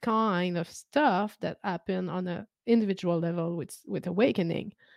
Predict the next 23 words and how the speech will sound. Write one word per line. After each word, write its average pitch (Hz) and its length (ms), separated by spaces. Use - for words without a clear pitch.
where 208 220
you 226 400
have 190 220
to 185 100
face 233 340
your 170 120
shadow. 151 360
You 190 220
have 190 280
to 185 240
bring 247 400
the 240 100
light, 214 560
bring 233 360
the 233 100
light 226 360
to 175 200
what 208 600
it 202 240
is 208 240
that 190 240
you 190 100
are 185 300